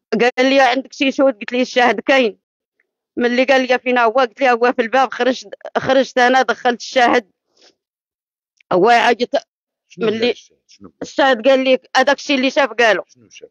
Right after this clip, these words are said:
Speaker 1: قال لي: "راه جات الطوموبيل." قال ليه ملي داروا قا-، قال لي: "انا خرجت بغيت نمشي لبقي بن صالح ل-، للسوق." هو يقول لي: "جات الطوموبيل، جات." قال لي: "الطوموبيل د-،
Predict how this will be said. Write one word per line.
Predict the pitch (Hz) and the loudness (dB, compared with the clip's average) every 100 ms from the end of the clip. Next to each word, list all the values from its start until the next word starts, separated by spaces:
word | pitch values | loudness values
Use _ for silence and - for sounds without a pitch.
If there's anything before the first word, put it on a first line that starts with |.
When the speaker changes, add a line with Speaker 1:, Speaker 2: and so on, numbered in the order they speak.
| _ - 220 | _ -6 -2
Speaker 1:
قال | 254 | 0
لي: | 247 247 233 240 | 2 0 0 0
"راه | 233 226 - _ _ _ 214 | 0 0 -6 _ _ _ -4
جات | 220 240 | 0 0
الطوموبيل." | - 247 240 214 240 226 | -2 -2 0 2 0 2
قال | 233 233 | 0 0
ليه | 247 220 | 0 0
ملي | 220 220 233 226 - _ _ _ _ _ - | -2 0 0 0 -2 _ _ _ _ _ -4
داروا | 214 247 226 | 0 2 2
قا-، | 226 240 208 | 0 -2 -2
قال | 233 | -2
لي: | 233 226 | 0 0
"انا | 220 | -2
خرجت | 254 233 - 214 | -2 -4 -6 -6
بغيت | 214 214 | -4 0
نمشي | 214 - 220 | -2 0 -4
لبقي | 208 - 208 | -4 -2 0
بن | 202 | 0
صالح | 190 226 202 | 0 -2 0
ل-، | 208 208 - | -2 -2 -4
للسوق." | 165 - 269 262 - - _ _ _ _ | -14 -6 -2 -2 -4 -20 _ _ _ _
هو | 208 226 | -2 2
يقول | 262 208 247 | 2 2 0
لي: | 247 247 233 - | 2 2 0 -4
"جات | 214 233 220 | -4 -2 -2
الطوموبيل، | _ 233 226 220 226 214 208 _ - 196 _ _ _ _ _ _ | _ 0 0 2 0 0 -4 _ -4 -4 _ _ _ _ _ _
جات." | 180 226 208 | -2 -2 0
قال | 214 | -2
لي: | 220 214 | 0 0
"الطوموبيل | - 226 220 208 214 | 0 0 0 0 -2
د-، | 196 | 0